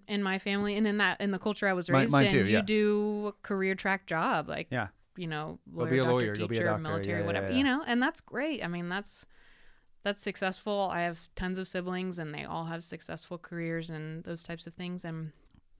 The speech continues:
Speaker 1: um, so yeah, it was a, it was a tricky thing to even picture
Speaker 2: Right.
Speaker 1: a future like that, but I got there. <laughs>
Speaker 2: And that's why you
Speaker 1: I
Speaker 2: kinda
Speaker 1: w-,
Speaker 2: started
Speaker 1: figured
Speaker 2: off
Speaker 1: it
Speaker 2: with the
Speaker 1: out.
Speaker 2: technical school and stuff like that
Speaker 1: Yeah.
Speaker 2: out of high school.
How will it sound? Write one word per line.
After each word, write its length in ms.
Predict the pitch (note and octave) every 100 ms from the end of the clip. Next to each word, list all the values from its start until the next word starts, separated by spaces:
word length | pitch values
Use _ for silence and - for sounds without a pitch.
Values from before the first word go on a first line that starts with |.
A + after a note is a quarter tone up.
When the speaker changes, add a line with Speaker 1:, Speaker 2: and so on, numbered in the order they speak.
| - - - - -
Speaker 1:
um, 420 | G3 F3 E3 E3 D#3+ _ - - _ _ _ _ _
so 100 | -
yeah, 200 | F#3+ E3+
it 160 | D#3 F3+
was 180 | F3+ F3+
a, 260 | E3+ E3+ -
it 80 | -
was 240 | F3 E3+ E3+
a 120 | E3 -
tricky 460 | - G3 - F#3+ E3+
thing 400 | - F3+ E3+ D#3+
to 60 |
even 240 | D#3+ C#3 C3+
picture 760 | - A3 - D#3+ C3+ D#3 E3 -
Speaker 2:
Right. 320 | A2 G#2+ A2+
Speaker 1:
a 120 | F3+ D#3
future 440 | D#3 C3+ - -
like 260 | F#3 E3+ - _ _ _ _
that, 380 | D#3+ C#3 D3+ - _ - - - -
but 240 | F#3 - _ _ -
I 60 |
got 160 | A#3+ A3
there. 140 | A3+ - -
<laughs> 220 | - G#3+ C#3+
Speaker 2:
And 100 | C#3
that's 180 | C#3 C3
why 80 |
you 40 | B2+
Speaker 1:
I 20 |
Speaker 2:
kinda 180 | A#2+ A#2
Speaker 1:
w-, 60 | A#2
Speaker 2:
started 200 | A#2 A2+
Speaker 1:
figured 80 | A2+ A2+
Speaker 2:
off 60 |
Speaker 1:
it 60 | -
Speaker 2:
with 100 | G2+
the 60 | A#2
Speaker 1:
out. 40 |
Speaker 2:
technical 380 | A#2+ B2 A#2 B2
school 320 | - B2 A#2+
and 100 | A#2
stuff 160 | - A2+
like 140 | G#2+
that 220 | A#2 A2+
Speaker 1:
Yeah. 60 | B2+
Speaker 2:
out 60 | A#2
of 100 | A2
high 120 | A2+
school. 400 | - A#2+ A#2